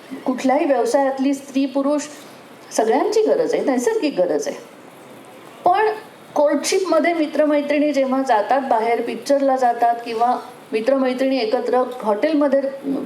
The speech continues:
अ, नाश्ता करायला जातात, बागेमध्ये फिरायला जातात, मुली सोशली ओपन होत आहेत, मुली थोड्याशा मोकळ्या वागतायत, याचा अर्थ मुलींनी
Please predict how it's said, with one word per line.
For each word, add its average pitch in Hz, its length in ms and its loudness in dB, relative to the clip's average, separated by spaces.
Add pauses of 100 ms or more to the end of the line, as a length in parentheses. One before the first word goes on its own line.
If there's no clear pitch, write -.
(140)
अ, 185 220 0
नाश्ता 202 320 0
करायला 247 400 2
जातात, 233 380 0 (760)
बागेमध्ये 302 520 2
फिरायला 233 400 2
जातात, 214 360 0 (1040)
मुली 269 600 -2 (360)
सोशली 294 640 0
ओपन 233 440 2
होत 220 300 0
आहेत, 185 240 0 (600)
मुली 254 460 -2
थोड्याशा 269 440 2
मोकळ्या 254 540 2
वागतायत, 208 560 2 (720)
याचा 208 360 2
अर्थ 294 180 0
मुलींनी 277 540 0